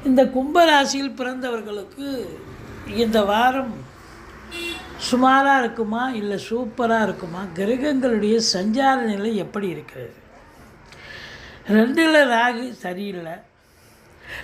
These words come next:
நல்லதும் செய்யும், கெடுதலும் பண்ணும். மூணுல செவ்வாய், நாலுல குரு ஓரளவுக்கு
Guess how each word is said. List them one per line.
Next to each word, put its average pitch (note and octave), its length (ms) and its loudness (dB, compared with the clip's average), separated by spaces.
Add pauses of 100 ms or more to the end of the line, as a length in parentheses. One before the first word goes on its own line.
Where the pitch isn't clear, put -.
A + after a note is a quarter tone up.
நல்லதும் G#3 500 4
செய்யும், G3+ 320 -2
கெடுதலும் F#3 480 -6
பண்ணும். D#3+ 420 -12
மூணுல A#3+ 380 2 (140)
செவ்வாய், G3 460 -2 (1500)
நாலுல C4+ 480 4 (100)
குரு A#3 260 -4 (540)
ஓரளவுக்கு A#3+ 600 0